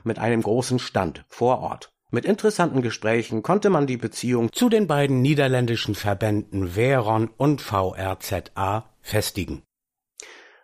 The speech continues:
Einladung zum nächsten Zulu-Talk. Der V F D B Online-Treff für alle Mitglieder,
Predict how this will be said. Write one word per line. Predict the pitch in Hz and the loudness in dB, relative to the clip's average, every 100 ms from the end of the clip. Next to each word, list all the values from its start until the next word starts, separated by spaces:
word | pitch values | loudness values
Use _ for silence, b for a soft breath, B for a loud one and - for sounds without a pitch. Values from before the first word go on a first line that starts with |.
| B - | B 0
Einladung | 220 214 202 202 208 180 | 2 4 4 4 4 2
zum | 170 180 | 2 4
nächsten | 131 127 - 139 139 135 | 2 0 -2 2 2 2
Zulu-Talk. | - 220 151 117 107 82 78 - | 2 4 4 2 0 0 -4 -6
Der | - 127 123 | 0 2 2
V | 131 135 | 2 2
F | 123 - | 0 0
D | 123 | 0
B | 120 | 2
Online-Treff | 131 185 185 165 - 135 135 | 2 2 4 2 2 -2 -2
für | - 123 113 | 0 0 2
alle | 123 110 | 2 2
Mitglieder, | 131 - 131 123 117 | 0 0 0 2 0